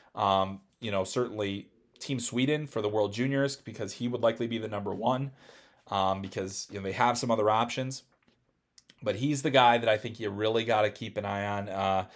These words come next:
because you want him developing. You want him to continue to play. So that's the only reason that you would go from pro to junior. Um,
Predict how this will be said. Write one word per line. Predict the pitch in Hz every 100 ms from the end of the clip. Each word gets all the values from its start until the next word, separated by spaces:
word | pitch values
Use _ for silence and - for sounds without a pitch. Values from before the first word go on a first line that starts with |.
| - - _
because | 113 - 127
you | 135
want | 123 127 143
him | 147 143
developing. | 127 127 147 - 101
You | 101
want | 104 123
him | 123 123
to | 120
continue | - 120 110 113 113
to | 113
play. | 101 - 110 101 95 - - - _
So | - 123
that's | 143 156
the | 175
only | 165 147
reason | 143 135
that | 131
you | 117
would | 117
go | 120 120 120
from | 123 107 101
pro | - 151 151 139
to | -
junior. | 113 117 104 87 82 _ -
Um, | 107 107 110 107 107